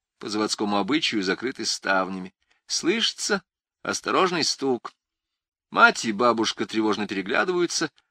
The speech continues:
Одна подходит к окошку и кричит через двойные рамы: "Кто? Грешоной? Отвори, Петровна, поговорить надо". По голосу слышно, что это соседка,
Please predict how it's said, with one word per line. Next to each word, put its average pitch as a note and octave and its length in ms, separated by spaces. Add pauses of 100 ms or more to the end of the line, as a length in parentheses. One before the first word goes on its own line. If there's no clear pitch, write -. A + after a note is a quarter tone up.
Одна A#2+ 400
подходит A2 520
к - 60
окошку A2 560 (220)
и - 100
кричит C3+ 400
через B2 300
двойные A#2+ 420
рамы: A2+ 300 (420)
"Кто? F#3+ 680 (300)
Грешоной? G#3 1120 (480)
Отвори, C#3 460
Петровна, D3 720 (240)
поговорить D#3 640
надо". D3+ 360 (1040)
По G#2 120
голосу G#3+ 400
слышно, F3+ 440
что B2+ 160
это A#2 120
соседка, C#3 720